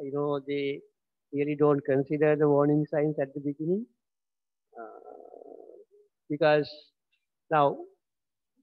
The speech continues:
something that I would like to highlight is that, you know, we, usually what we do is we go and find people. Uh, if you travel at, you know, seventy-five kilometers per hour in a section where, you know, you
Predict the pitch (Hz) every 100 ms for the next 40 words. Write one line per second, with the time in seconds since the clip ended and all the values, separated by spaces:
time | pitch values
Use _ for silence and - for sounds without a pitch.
0 | - 156 214 196 202 190 190 180 180 185
1 | 185 147 156 180 139 127 131 139 135 151
2 | 151 147 170 165 185 _ _ _ _ _
3 | _ _ _ _ - 151 190 214 208 202
4 | 180 180 196 185 185 202 208 202 180 156
5 | 156 170 175 170 156 156 175 175 165 -
6 | 175 220 - _ _ _ _ _ 139 135
7 | 143 139 180 175 160 147 170 180 196 151
8 | 151 - - 151 165 170 147 156 165 170
9 | 160 160 160 165 165 160 165 - - 156
10 | 143 151 196 233 _ _ _ _ 151 156
11 | 156 147 180 175 165 156 170 175 160 170
12 | 156